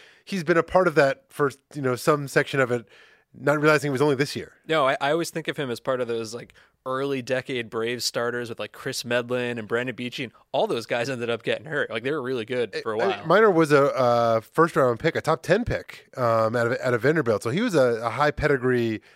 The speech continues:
Speaker 1: uh, prospect, and, and even had a,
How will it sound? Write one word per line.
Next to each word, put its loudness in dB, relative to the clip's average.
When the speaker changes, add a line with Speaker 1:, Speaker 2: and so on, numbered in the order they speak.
Speaker 1:
uh, 0
prospect, -2
and, -4
and -2
even 0
had 2
a, -2